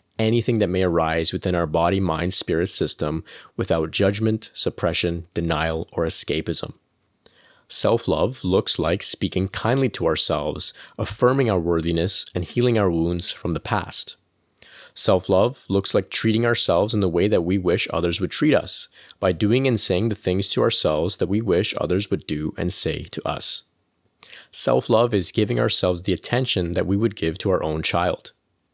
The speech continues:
This is how we heal and overcome the hardship of relationship challenges and heartbreak.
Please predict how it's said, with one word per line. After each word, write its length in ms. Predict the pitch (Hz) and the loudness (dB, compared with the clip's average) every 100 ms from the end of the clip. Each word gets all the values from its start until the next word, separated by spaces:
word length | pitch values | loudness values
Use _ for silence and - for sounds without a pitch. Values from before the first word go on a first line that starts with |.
| _ - - - - | _ -20 -20 -20 -4
This 160 | 120 160 | 0 2
is 120 | - | 2
how 100 | 143 | 2
we 140 | 143 | 2
heal 340 | 123 101 104 104 | 0 0 2 2
and 80 | |
overcome 420 | 87 90 98 92 90 | 2 0 -2 -2 -2
the 80 | |
hardship 640 | 85 - 90 101 - 80 87 | -2 0 0 2 -2 -2 -2
of 140 | 85 | -2
relationship 580 | 87 82 85 98 101 101 | -2 0 0 0 0 -2
challenges 540 | - 80 80 78 78 | -2 -4 -4 -2 -2
and 100 | 82 | -2
heartbreak. 640 | 76 85 - - - - | 0 -2 -2 -4 -6 -12